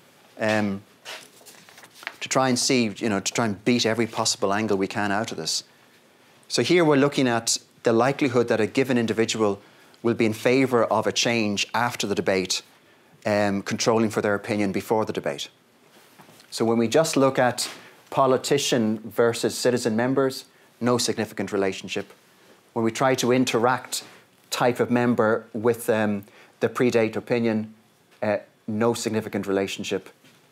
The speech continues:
And when we try to plug in the usual sort of demographics, um, and the particular issues that were being discussed, no significant relationship. So we can't find any evidence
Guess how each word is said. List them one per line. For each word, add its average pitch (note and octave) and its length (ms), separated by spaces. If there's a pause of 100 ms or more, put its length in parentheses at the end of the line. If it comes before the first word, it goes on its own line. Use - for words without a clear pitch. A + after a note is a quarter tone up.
(200)
And A2 140
when A2+ 120
we A2+ 80
try A#2 220
to A#2 80
plug B2 320
in A2+ 360 (340)
the G2+ 200
usual A#2 240
sort A2+ 160
of G#2 60
demographics, A2 880 (420)
um, G#2 480 (560)
and A2 200
the G2+ 80
particular - 420
issues A2+ 240
that A2 100
were G2 60
being G2+ 160
discussed, - 560 (840)
no A2 180
significant G2+ 480
relationship. F#2 560
So - 160
we A2 100
can't C#3 360
find B2+ 400
any C3 260
evidence A2+ 600